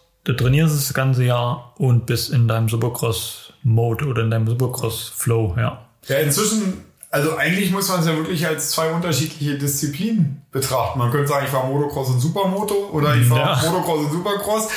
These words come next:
Speaker 2: Und irgendwie ist das ja auch skurril, dass, äh, gerade in Amerika von den Profis erwartet wird, äh, ihr müsst beides kö-, können und machen. Und wie gesagt, die
Speaker 1: Ja.
Speaker 2: Kalender sind voll, die, äh,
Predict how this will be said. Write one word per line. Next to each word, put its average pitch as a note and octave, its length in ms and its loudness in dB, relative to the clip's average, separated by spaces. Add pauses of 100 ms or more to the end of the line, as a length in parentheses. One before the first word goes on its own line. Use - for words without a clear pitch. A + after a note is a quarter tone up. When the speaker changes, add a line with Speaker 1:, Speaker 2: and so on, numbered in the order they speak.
(220)
Speaker 2:
Und E3 140 4
irgendwie F3 340 2
ist F3 200 2
das E3+ 120 0
ja E3 140 2
auch G3 120 0
skurril, E3 520 0
dass, D#3 280 0
äh, D3 260 0
gerade D3 260 0
in C#3+ 80 0
Amerika D3+ 680 0 (320)
von D#3 220 -2
den D3 160 -2
Profis D3+ 420 -2
erwartet D3 580 -2
wird, F3 320 -4
äh, D#3+ 260 -2 (340)
ihr C3+ 160 0
müsst C#3 240 0
beides E3+ 640 -2
kö-, B2+ 260 -2 (180)
können F#3+ 380 0
und C3+ 220 2
machen. E3 400 0
Und D3 260 -2
wie C3+ 40 -4
gesagt, C3+ 200 -2
die B2 60 2
Speaker 1:
Ja. B2 100 2
Speaker 2:
Kalender F3+ 400 0
sind F3 220 -2
voll, F3+ 560 -2
die, C#3+ 300 -2
äh, C#3 60 -6